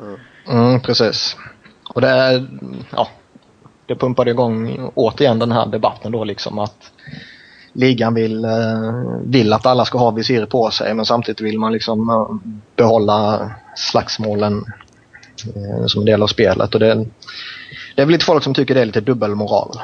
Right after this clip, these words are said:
Speaker 1: Ja, men bro, det är väl bara att kasta hjälmen så fort det är fight.
Speaker 2: Ja.
Speaker 1: Ja, men egentligen alltså, jag fattar inte varför de ska stå och bonka varandra i huvudet, alltså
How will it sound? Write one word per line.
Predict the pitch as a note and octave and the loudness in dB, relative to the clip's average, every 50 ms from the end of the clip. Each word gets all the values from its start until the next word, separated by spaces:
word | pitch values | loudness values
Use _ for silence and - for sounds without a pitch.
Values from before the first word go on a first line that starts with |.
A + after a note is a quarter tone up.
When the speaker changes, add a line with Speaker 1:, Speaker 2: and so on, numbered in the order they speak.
| - - | -12 -10
Speaker 1:
Ja, | G#2 | -8
men | A#2+ C#3 E3+ | -6 -2 2
bro, | D#3 D3 B2 | 2 2 4
det | B2 | 4
är | B2+ | 2
väl | C3+ C3+ | 2 4
bara | C#3+ D3 C3 B2 | 6 6 6 6
att | A#2 A2 | 4 2
kasta | - - C#3+ C3+ - - - - B2 C#3 | 0 -4 -6 -6 -6 -8 -2 0 2 2
hjälmen | E3+ D3+ A#2+ G#2 G#2 G#2+ | 4 2 2 0 -2 -8
så | G#2 - | -8 -10
fort | - G2+ - | -12 -12 -10
det | - | -10
är | F#2+ | -10
fight. | E2+ - - C3 C3 G2 - _ - - _ _ _ _ _ _ _ _ _ _ _ _ _ _ _ | -10 -8 -6 -6 -6 -8 -10 _ -20 -20 _ _ _ _ _ _ _ _ _ _ _ _ _ _ _
Speaker 2:
Ja. | E3 G3 - - - B2+ - - _ - | -4 -4 -2 -2 -4 -8 -14 -16 _ 0
Speaker 1:
Ja, | D3 D#3 D#3+ C#3+ D3 D3+ | 2 4 6 6 6 6
men | D3 D3+ D3 | 6 4 4
egentligen | C#3+ D3 D3+ D3 C#3 B2 G#2+ B2+ C3+ C3 | 4 4 6 6 4 4 4 2 2 2
alltså, | A2+ G2 G#2+ | 2 0 -2
jag | G#2 G#2+ A2+ A#2+ A2+ - | 0 2 2 0 0 0
fattar | C3+ B2+ - C#3 | -4 -6 -4 -4
inte | C#3+ C#3+ C3 | -2 0 0
varför | A2 F2+ G#2+ | 0 0 -2
de | G#2 | -6
ska | - - - | -10 -10 -4
stå | - B2 | -2 -2
och | G#2 F2 | -2 0
bonka | D#2+ A#2 A2+ G#2 F#2+ - G#2+ F#2+ | 0 -2 -2 -2 -4 -4 -4 -4
varandra | G2 G2 G2 F#2+ F#2+ G2+ | -4 -4 -6 -6 -6 -8
i | |
huvudet, | F#2 F#2+ A#2 A#2+ G#2 F2 G#2+ | -8 -8 -8 -8 -4 -4 -4
alltså | G#2+ - A2+ G#2+ | -4 -2 -4 -6